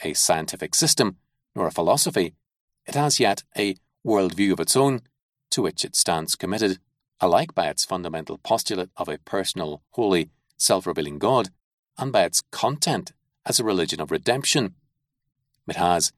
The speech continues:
as every religion should and must have, its own peculiar interpretation to give of the facts of existence, its own way of looking at and accounting for the existing natural and moral order,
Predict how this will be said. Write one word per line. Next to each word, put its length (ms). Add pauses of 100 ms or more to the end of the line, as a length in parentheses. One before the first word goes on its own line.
as 200
every 280
religion 480
should 380
and 120
must 260
have, 320 (520)
its 200
own 260
peculiar 520
interpretation 840 (240)
to 120
give 200
of 120
the 80
facts 380
of 80
existence, 680 (580)
its 160
own 200
way 120
of 160
looking 280
at 220 (400)
and 100
accounting 400
for 380 (420)
the 80
existing 580
natural 500
and 100
moral 280
order, 320